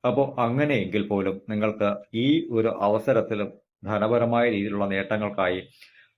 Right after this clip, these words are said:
ഒരു സഹായമൊക്കെ വന്നെത്തുന്ന സാഹചര്യമാണ്. അതായത് പുറമെ നിങ്ങൾ ചോദിക്കുന്ന ഇടങ്ങളിൽ നിന്ന് നിങ്ങൾക്കൊരു സഹായ ഹസ്തമൊക്കെ ലഭിക്കുന്ന ഒരു സാഹചര്യം. മകയിരം, തിരുവാതിര, പുണർദം എന്നീ നക്ഷത്രക്കാർക്ക്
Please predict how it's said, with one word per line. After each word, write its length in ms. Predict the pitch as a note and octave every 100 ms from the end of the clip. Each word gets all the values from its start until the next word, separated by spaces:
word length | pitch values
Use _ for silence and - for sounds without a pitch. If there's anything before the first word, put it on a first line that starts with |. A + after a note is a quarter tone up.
| _ _ -
ഒരു 200 | A#2 A2+ A2
സഹായമൊക്കെ 800 | B2 A2 G#2+ B2+ C#3+ A2 F2 G2+ G2 -
വന്നെത്തുന്ന 500 | G2 F#2 - F#2+ F#2+ G2+ - -
സാഹചര്യമാണ്. 640 | F#2+ F2 G#2+ F#2+ F2 F2 F2+ -
അതായത് 320 | G2 F#2+ F#2+ G#2
പുറമെ 340 | G#2+ G#2 G#2 A2+ - _ _ _ _ _
നിങ്ങൾ 260 | A2+ G#2+ A2 G#2+
ചോദിക്കുന്ന 540 | A#2 A#2 B2+ C3 B2+ B2+ -
ഇടങ്ങളിൽ 400 | A2+ G#2+ A2+ A#2 A2
നിന്ന് 220 | F#2+ G#2 G2+
നിങ്ങൾക്കൊരു 400 | G2 G2 G#2 A2+ A2+
സഹായ 360 | G#2 - A#2 C3 C3
ഹസ്തമൊക്കെ 640 | G2+ G2+ - A#2+ F2 - G2 -
ലഭിക്കുന്ന 380 | F#2+ F#2+ F#2 F#2+
ഒരു 80 | F#2+ -
സാഹചര്യം. 320 | F2+ F2+ F2+ - F#2+
മകയിരം, 440 | F#2+ F#2+ G2+ G#2+ G#2
തിരുവാതിര, 380 | G#2+ F#2 F#2+ G2 G#2 G2+
പുണർദം 340 | F#2+ G2 G#2 G#2+ G#2
എന്നീ 180 | A#2
നക്ഷത്രക്കാർക്ക് 760 | C3 G2+ - A2+ G2 F#2 - A2+